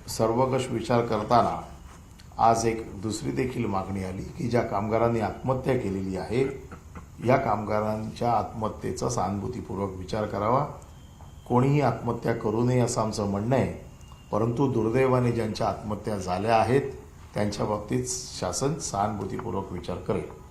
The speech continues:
मला असं वाटतं की ज्या गोष्टींसाठी हा संप झाला, त्याच्यातली जी प्रामुख्याने जी कारणं होती,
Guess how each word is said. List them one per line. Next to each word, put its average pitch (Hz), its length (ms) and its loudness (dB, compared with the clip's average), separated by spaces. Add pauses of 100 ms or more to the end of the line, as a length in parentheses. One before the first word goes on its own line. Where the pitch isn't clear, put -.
(580)
मला 117 160 8
असं 123 200 4
वाटतं 127 360 4
की 135 580 -2 (260)
ज्या 120 140 6
गोष्टींसाठी 117 760 2 (1300)
हा - 180 4
संप 110 360 2
झाला, 110 380 4 (1400)
त्याच्यातली 120 480 2
जी 120 200 4
प्रामुख्याने 127 580 2
जी 123 180 2
कारणं 117 320 4
होती, 117 300 2